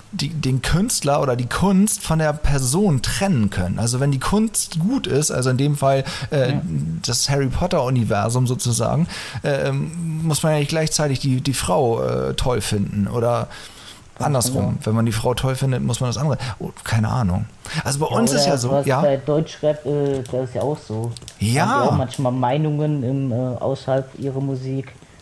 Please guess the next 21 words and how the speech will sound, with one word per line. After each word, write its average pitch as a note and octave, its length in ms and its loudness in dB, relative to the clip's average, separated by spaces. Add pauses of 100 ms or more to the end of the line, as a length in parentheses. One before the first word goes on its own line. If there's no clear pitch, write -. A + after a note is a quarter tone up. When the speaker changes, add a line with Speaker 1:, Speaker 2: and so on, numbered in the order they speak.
Speaker 2:
Da - 60 -10
denkst C3 240 -2
du - 100 -4
auch C#3+ 160 -2
so, - 200 -8
Halleluja. A#2+ 840 -4 (140)
Speaker 1:
Heidewitzka, E3 540 2
und B2 100 2
in C#3+ 100 2
der C#3 120 4
Musik C3+ 320 4
Speaker 2:
Ja. D#3 60 0
Speaker 1:
sind C#3+ 140 2
die E3+ 60 4
Meinungen D3+ 340 4
ja C#3+ 120 2
auch - 180 -2
manchmal A#2 340 0
schon - 320 0
<clears throat> F3 680 2 (600)
bissig. A2+ 540 0